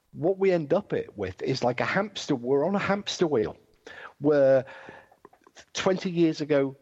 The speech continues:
we first discovered the orb, and then we, we discovered that the orb was,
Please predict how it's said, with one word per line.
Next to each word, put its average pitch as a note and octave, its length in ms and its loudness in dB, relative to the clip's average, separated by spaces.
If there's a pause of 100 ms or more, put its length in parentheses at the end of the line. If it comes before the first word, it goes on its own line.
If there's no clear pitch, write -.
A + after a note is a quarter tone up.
we C#3 120 -2
first C3+ 360 0
discovered A#2+ 480 -4 (100)
the A#2+ 120 0
orb, G2 360 -2 (680)
and B2+ 200 -2
then B2 240 0
we, A2+ 400 -4
we A2+ 140 -8
discovered A#2 520 -4
that G#2+ 160 -2
the A2 140 0
orb G#2 400 2
was, G2+ 480 0